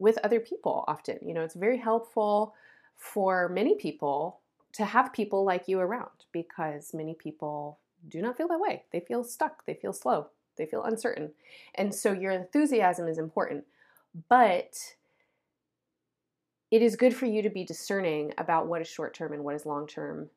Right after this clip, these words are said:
potential. And something is happening as we move into Gemini season where it feels like you want the long-term now. And I have to say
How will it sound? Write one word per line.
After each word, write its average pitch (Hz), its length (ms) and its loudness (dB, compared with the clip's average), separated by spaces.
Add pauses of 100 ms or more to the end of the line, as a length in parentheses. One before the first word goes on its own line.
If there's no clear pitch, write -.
(160)
potential. - 600 -14 (480)
And 185 520 0 (160)
something 240 440 4
is 202 300 4
happening 165 580 0
as - 160 -6
we 165 60 -6
move 180 200 -6
into 190 160 -2
Gemini 160 380 -4
season 151 680 -6 (480)
where 190 180 2
it - 180 0
feels 262 420 4
like 220 340 4
you 185 140 -6
want 185 640 0 (760)
the 190 80 2
long-term 160 880 -2 (560)
now. 226 440 0 (2500)
And 180 200 0
I 170 100 0
have 190 320 0
to 214 100 -6
say 202 560 4